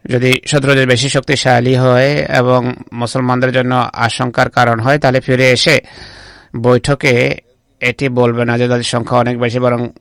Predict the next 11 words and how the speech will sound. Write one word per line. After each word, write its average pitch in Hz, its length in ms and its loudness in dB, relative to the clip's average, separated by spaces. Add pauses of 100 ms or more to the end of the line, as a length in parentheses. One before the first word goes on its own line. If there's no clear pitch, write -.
(280)
একাকিত্বে 135 1040 -2
অবহিত 127 360 0
করবে 127 240 2
যেন 123 160 0 (220)
মুসলমানদের 123 560 -2
মাঝে 123 280 0
কোনো 123 220 -4
প্রকার 120 480 0 (880)
ত্রাস 123 480 2
বা 123 120 0
ভীতি 123 500 -4